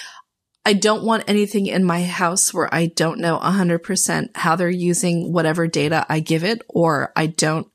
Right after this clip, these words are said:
have full assurance they're not surveilling me anyway. Um, that said,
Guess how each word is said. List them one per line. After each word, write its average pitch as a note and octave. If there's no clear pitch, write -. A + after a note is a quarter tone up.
have C#3+
full -
assurance -
they're F3
not E3+
surveilling D3+
me C#3
anyway. C3+
Um, D3+
that F3+
said, F#3+